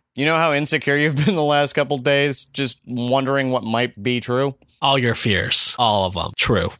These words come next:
Speaker 1: Except for, um, you have a weird fear of, uh, flying. You're actually very safe <laughs> in an airplane, Joey.
Speaker 2: Tells, he asks Joey if he could, uh, get that rain, rain check on the, that date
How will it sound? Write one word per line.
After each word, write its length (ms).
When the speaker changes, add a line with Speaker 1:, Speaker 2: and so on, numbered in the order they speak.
Speaker 1:
Except 340
for, 320
um, 520
you 140
have 80
a 40
weird 280
fear 300
of, 140
uh, 120
flying. 480
You're 60
actually 200
very 200
safe 240
<laughs> 0
in 60
an 60
airplane, 420
Joey. 260
Speaker 2:
Tells, 260
he 120
asks 280
Joey 360
if 160
he 120
could, 220
uh, 240
get 140
that 180
rain, 280
rain 260
check 360
on 180
the, 240
that 260
date 380